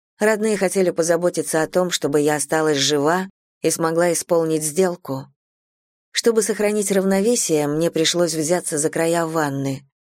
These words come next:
Я запрокинула голову ещё дальше, и моя спина выгнулась. «Прекрасно.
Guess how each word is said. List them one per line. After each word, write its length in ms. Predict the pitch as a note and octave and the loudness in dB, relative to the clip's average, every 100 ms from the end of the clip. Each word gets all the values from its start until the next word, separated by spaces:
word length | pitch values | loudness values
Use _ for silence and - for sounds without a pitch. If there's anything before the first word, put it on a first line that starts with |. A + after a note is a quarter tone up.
| _ _ _ | _ _ _
Я 240 | E3 F3+ E3 | 0 2 2
запрокинула 640 | E3 E3 D#3+ E3+ D#3+ D#3 | 0 0 0 -2 2 2
голову 400 | D#3 E3 D#3 D3+ | 4 2 4 2
ещё 320 | D3+ D3 D#3+ | 0 2 0
дальше, 640 | D#3+ F3+ G3+ G3 - C#3 C#3 _ _ _ | 2 0 0 -2 -2 -4 -8 _ _ _
и 100 | F3+ | -2
моя 200 | F3+ F3+ | 2 0
спина 380 | F3 F3+ F3 F3 | 0 -2 0 0
выгнулась. 760 | E3+ D#3+ D3 C#3+ C#3 C#3 - - _ _ _ _ _ _ | 0 -2 -2 -2 -2 -2 -4 -8 _ _ _ _ _ _
«Прекрасно. 840 | D3+ D3 C#3+ A#2+ - - F2+ - | 0 0 0 -2 -2 -6 -8 -12